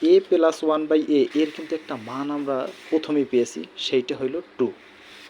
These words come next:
তাহলে এখানে আমরা মানটা টু বসাইতে পারি,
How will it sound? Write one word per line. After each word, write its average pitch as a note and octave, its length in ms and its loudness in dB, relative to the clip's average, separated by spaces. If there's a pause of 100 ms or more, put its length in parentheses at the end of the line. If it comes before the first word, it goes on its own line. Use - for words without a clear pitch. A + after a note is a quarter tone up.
(520)
তাহলে C#3+ 280 -4
এখানে D#3 220 -6
আমরা D3 140 -6 (100)
মানটা C3+ 240 -6 (120)
টু D3 80 -2 (100)
বসাইতে C3+ 360 -4
পারি, C#3 160 -6